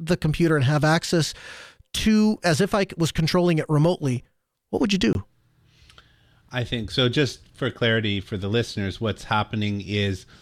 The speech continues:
Speaker 2: uh, when you try to connect to this device and it doesn't have a monitor, um, plugged into it, into the physical port, it's kicking back a can't open display error of some sort,
Speaker 1: Hmm.
Speaker 2: which is not uncommon. So they're,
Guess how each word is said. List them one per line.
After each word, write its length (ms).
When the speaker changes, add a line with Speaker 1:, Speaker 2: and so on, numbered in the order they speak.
Speaker 2:
uh, 260
when 300
you 100
try 280
to 60
connect 420
to 60
this 200
device 420
and 100
it 80
doesn't 220
have 160
a 80
monitor, 720
um, 360
plugged 300
into 300
it, 220
into 240
the 100
physical 440
port, 420
it's 320
kicking 340
back 320
a 60
can't 320
open 280
display 520
error 360
of 180
some 280
sort, 340
Speaker 1:
Hmm. 220
Speaker 2:
which 200
is 160
not 320
uncommon. 640
So 180
they're, 380